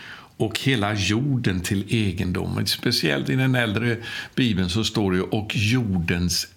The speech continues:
ändar till egendom." Och det här påminner jag ständigt Gud om i bön, att Messias har bett speciellt om jordens ändar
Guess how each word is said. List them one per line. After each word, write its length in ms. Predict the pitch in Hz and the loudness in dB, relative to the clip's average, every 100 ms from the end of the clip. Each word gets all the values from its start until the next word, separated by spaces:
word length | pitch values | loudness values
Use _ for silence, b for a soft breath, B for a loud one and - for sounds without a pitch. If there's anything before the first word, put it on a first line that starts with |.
| - | -6
ändar 960 | 135 151 123 92 87 90 117 139 123 98 | -2 0 0 0 -2 -2 -2 -2 -4 -4
till 240 | - 104 90 | -2 -2 0
egendom." 600 | 107 92 87 90 90 90 | -2 -2 -2 -4 -4 -4
Och 80 | 92 | -2
det 80 | 98 | 0
här 120 | 101 | -2
påminner 540 | 101 131 104 92 98 | 0 0 2 2 2
jag 180 | 98 98 - B B B B | 0 -2 -6 B B B B
ständigt 600 | - - - 113 110 107 | -4 -2 0 0 0 0
Gud 240 | 107 101 | 0 2
om 180 | 98 92 | 0 0
i 60 | 95 | 0
bön, 420 | 95 92 85 82 | 0 0 0 -2
att 200 | 90 92 | -4 -4
Messias 720 | 101 101 - 127 120 120 110 | -2 0 0 0 0 0 0
har 100 | - | -2
bett 360 | 110 101 98 92 | -2 0 0 0
speciellt 1000 | - - 135 - 160 156 85 101 - - B B B B - | -4 -2 -2 0 2 2 2 -2 -4 -14 B B B B -2
om 200 | 120 135 | 2 4
jordens 680 | 135 104 87 90 87 - - | 2 2 0 2 0 -2 -2
ändar 800 | 156 165 120 87 90 151 104 | 0 0 0 0 0 -2 -2